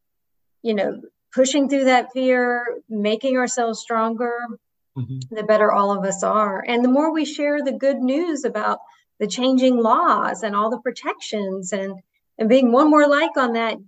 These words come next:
Speaker 1: Gen Z fire, you know, <laughs> you know,
Speaker 2: Yeah,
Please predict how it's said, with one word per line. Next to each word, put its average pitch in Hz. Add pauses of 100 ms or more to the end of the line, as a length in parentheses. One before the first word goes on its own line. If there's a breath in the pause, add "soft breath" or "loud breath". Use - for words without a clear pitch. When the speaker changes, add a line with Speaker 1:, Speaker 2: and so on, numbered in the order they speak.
Speaker 1:
Gen 240
Z 240 (240)
fire, 233
you 285
know, 311 (200)
<laughs> -
you 480 (260)
know, -
Speaker 2:
Yeah, 285